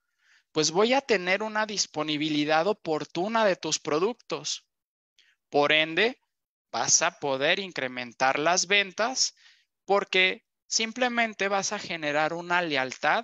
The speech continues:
y preferencia hacia tu producto y finalmente vas a tener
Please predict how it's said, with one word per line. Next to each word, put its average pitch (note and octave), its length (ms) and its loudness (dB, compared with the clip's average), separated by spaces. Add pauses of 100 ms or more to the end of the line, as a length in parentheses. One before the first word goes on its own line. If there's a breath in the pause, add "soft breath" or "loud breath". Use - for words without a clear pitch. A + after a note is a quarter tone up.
(420)
y D3+ 100 -2
preferencia C#3+ 800 -2
hacia D#3 260 0
tu F#3 220 -2
producto A#3 680 -4 (1600)
y C#3 120 -8
finalmente F#3 840 -2
vas D#3+ 240 0
a E3+ 80 -4
tener D3+ 600 -4